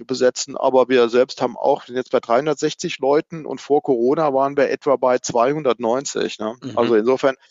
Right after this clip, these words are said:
Speaker 1: ist die Bank im Zuge dieser
Speaker 2: Auch noch gewachsen.
Speaker 1: Krisenbewältigungsprogramme natürlich auch noch gewachsen.
Speaker 2: Mhm. Schöner Punkt. Zum Ende ist es immer gut, wenn man noch drei Tipps mit auf den Weg gibt. Also wenn jetzt eine regionale Bank sagt,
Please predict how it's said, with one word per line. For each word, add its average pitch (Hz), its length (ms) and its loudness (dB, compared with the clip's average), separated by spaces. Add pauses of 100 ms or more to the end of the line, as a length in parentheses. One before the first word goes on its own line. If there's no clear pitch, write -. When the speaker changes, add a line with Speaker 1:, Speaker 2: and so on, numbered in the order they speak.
(160)
Speaker 1:
ist - 180 -4
die 135 80 0
Bank 127 300 0
im 131 160 -8
Zuge 180 380 0
dieser 151 580 2
Speaker 2:
Auch 131 100 -8
noch 113 180 -4
gewachsen. 123 520 -2
Speaker 1:
Krisenbewältigungsprogramme 135 960 -2
natürlich 123 480 -6
auch - 140 -10
noch 120 180 -14
gewachsen. - 540 -8 (220)
Speaker 2:
Mhm. 123 320 -12 (300)
Schöner 160 280 2
Punkt. 160 260 -4
Zum - 160 -2
Ende 170 400 -2 (240)
ist 156 140 -2
es 147 120 -2
immer 151 220 -2
gut, - 300 -10
wenn 131 100 0
man 123 100 -4
noch 117 120 -4
drei 117 240 -4
Tipps - 420 -4
mit 123 160 -10
auf 117 140 -10
den 107 200 -8
Weg 123 200 -4
gibt. - 200 -10
Also 104 280 -6
wenn 127 180 -4
jetzt 127 240 -2
eine 107 240 -4
regionale 110 500 -4
Bank 120 280 -6
sagt, 131 360 -2